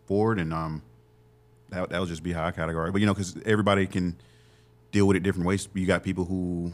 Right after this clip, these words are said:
you know, they like the, just the, the aesthetics of it, you know, or it's people who just like the, the, the muscle of it, you know, like racing and stuff like that, or just people who just like to,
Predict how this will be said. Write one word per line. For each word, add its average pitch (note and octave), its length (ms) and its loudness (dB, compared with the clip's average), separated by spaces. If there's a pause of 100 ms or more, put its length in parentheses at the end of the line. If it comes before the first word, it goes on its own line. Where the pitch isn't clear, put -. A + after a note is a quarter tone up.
you G2 100 -2
know, F2+ 360 -2
they F2+ 120 -2
like F2 220 0 (1040)
the, E2+ 360 0 (180)
just F2+ 220 -4
the, F2 120 -2
the F2+ 200 -4
aesthetics F2 420 0
of D#2+ 120 -2
it, - 60 -8
you F#2 60 -4
know, F2 220 -2
or E2+ 140 6
it's E2 100 -4
people F2 220 -2
who F2+ 100 0
just E2+ 160 -2
like E2 300 0
the, D#2+ 380 0 (600)
the, E2 320 -2
the F2+ 100 -4
muscle E2+ 400 0
of E2 140 -2
it, E2 80 -4
you E2+ 80 -2
know, F2 120 0
like E2+ 180 -2
racing F#2 280 0
and E2 60 -2
stuff E2 160 -2
like D#2+ 120 -4
that, E2+ 100 -2
or G#2+ 320 6
just F2 240 -6
people F#2 180 -2
who F#2+ 140 -2
just F#2+ 260 -4
like D3 160 -4
to, G2 180 -8